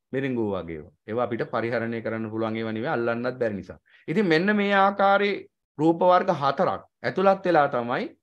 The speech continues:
මේ දොළොස් ආකාර රූප සකස් වෙලා තියෙන්නේ. ඒ නිසා තමයි මේ දොළොස් ආකාර රූප වල ඔන්න ඔය කියන සනිදස්සන අප්-, සනිදස්සන, ඊළඟට අනිදස්සන කියන,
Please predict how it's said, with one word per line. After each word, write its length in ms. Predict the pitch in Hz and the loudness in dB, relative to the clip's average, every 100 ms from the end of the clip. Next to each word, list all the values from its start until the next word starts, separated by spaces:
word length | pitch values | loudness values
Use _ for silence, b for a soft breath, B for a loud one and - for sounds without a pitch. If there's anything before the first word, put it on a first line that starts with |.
| _ _ | _ _
මේ 140 | 143 | -2
දොළොස් 360 | 170 151 190 202 | 4 6 4 2
ආකාර 380 | 208 185 185 170 | 2 2 2 0
රූප 180 | 156 165 | -2 -6
සකස් 340 | 196 156 156 | -6 -2 -2
වෙලා 200 | 156 160 | 0 -2
තියෙන්නේ. 260 | 175 143 147 | -2 -4 -2
ඒ 40 | |
නිසා 260 | 220 240 170 | 0 2 2
තමයි 340 | 127 110 123 214 - _ | 2 -2 -4 -6 -10 _
මේ 140 | - 156 | -6 4
දොළොස් 340 | 151 196 240 | 6 6 4
ආකාර 380 | 247 214 196 170 | 2 2 2 0
රූප 180 | 151 147 | 0 -4
වල 160 | 147 190 | -2 0
ඔන්න 200 | 185 208 | 0 0
ඔය 160 | 226 | 0
කියන 320 | 226 202 139 110 - _ _ _ _ _ _ | 0 -2 -2 -4 -12 _ _ _ _ _ _
සනිදස්සන 580 | - 175 190 190 185 202 | 2 2 4 4 4 2
අප්-, 260 | 165 151 - | 2 2 -4
සනිදස්සන, 680 | - 156 175 185 180 214 208 240 - _ _ - | -4 -2 2 2 2 2 0 -2 -10 _ _ 0
ඊළඟට 320 | 160 165 165 | 2 4 6
අනිදස්සන 600 | 151 180 185 185 196 202 196 | 4 4 2 2 2 -2 -2
කියන, 240 | 196 220 | -2 -4